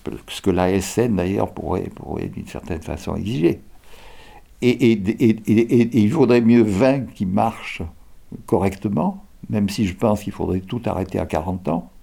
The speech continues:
Bon, admettons qu'on dise, « Bon, écoutez, cela, on a bien peaufiné, et cetera. » C'est, c'est une impasse actuellement, c'est une impasse. Moi, je, je suis persuadé que, que, que le, la situation s'aggrave sans que ça soit,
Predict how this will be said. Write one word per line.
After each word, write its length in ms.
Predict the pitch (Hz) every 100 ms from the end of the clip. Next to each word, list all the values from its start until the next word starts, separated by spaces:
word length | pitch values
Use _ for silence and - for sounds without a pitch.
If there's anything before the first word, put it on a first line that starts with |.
| -
Bon, 220 | 87 90
admettons 580 | 104 95 98 101 120 143
qu'on 320 | - 113 107
dise, « 240 | 92 113 113
Bon, 80 | 78
écoutez, 340 | - 110 - 87
cela, 460 | - - 120 123
on 140 | 101 98
a 80 | 101
bien 220 | 113 107
peaufiné, 520 | 104 101 - 98 107
et 60 | 104
cetera. » 300 | - 98 147 - - - - - - - - - - -
C'est, 200 | - -
c'est 240 | - 117
une 100 | 160
impasse 460 | 202 208 151 170 -
actuellement, 500 | 90 - 90 85 85
c'est 200 | - 143
une 140 | 196
impasse. 500 | 120 127 185 92 - - -
Moi, 160 | 101
je, 140 | 90 98 90
je 80 | 92
suis 220 | - 104
persuadé 580 | - - 110 107 170 180
que, 360 | - 107 104 - - - - - - -
que, 100 | -
que 220 | - -
le, 280 | - - 50 - -
la 120 | 110
situation 560 | 101 120 - 113 - 101
s'aggrave 680 | - 92 92 113 104 92 95
sans 320 | - - 95
que 100 | 87
ça 200 | - 92
soit, 300 | - 98 90